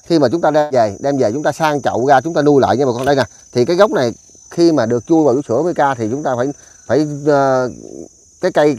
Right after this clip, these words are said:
cái cây thực sinh của nó là phải như vậy. À, phải, ờ, nuôi lại rồi nè, rễ, bộ rễ nó ra kín bầu vậy nè. Đó, thì bắt đầu chúng ta về chúng ta sang chậu ra thì chúng ta phải cắt bỏ cái phần này, cắt bớt đi cho nó thấp lại nha bà con. Đó, chúng ta phải cắt đi.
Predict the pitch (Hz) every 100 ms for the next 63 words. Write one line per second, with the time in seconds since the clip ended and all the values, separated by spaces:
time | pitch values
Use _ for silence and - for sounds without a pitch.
0 | 127 180 156 120 156 147 156 160 185 110
1 | 139 156 120 - _ _ - 131 156 131
2 | 165 156 147 156 151 104 123 110 98 -
3 | _ - 110 160 131 110 151 147 226 208
4 | 104 113 104 - _ _ _ _ _ -
5 | 120 156 135 151 151 117 175 143 123 110
6 | 160 160 135 135 113 104 131 147 104 143
7 | 110 110 - - 78 156 104 98 92 _
8 | _ _ 139 156 170 165 - 131 165 160
9 | 95 113 98 104 _ _ _ _ - 104
10 | 123 143 131 107 113 151 143